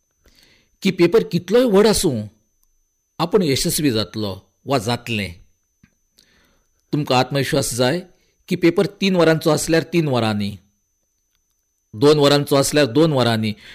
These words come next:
वेळा भितर हांव म्हजें काम पुराय करतलों। आमी ल्हान आसले तेन्ना शिक्षक सांगताले, "सोंपे प्रस्न आसात ते पयलीं सोडयात, कठीण निमणे दवरात।"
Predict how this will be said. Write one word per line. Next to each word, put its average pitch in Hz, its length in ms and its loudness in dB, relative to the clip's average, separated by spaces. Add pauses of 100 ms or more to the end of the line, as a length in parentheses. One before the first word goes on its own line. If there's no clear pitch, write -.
(320)
वेळा 151 320 0
भितर 196 280 2
हांव 180 180 2
म्हजें 156 220 0
काम 151 200 0
पुराय 123 300 2
करतलों। 101 460 -6 (2000)
आमी 139 240 0
ल्हान 135 240 -2
आसले 156 200 -2
तेन्ना 151 220 -2
शिक्षक 165 360 -4
सांगताले, 127 560 -4 (500)
"सोंपे - 320 0
प्रस्न 147 320 -2
आसात 143 260 -2
ते - 140 -6
पयलीं 170 320 2
सोडयात, 104 440 -4 (1000)
कठीण 220 360 0
निमणे 170 300 2
दवरात।" 104 340 -4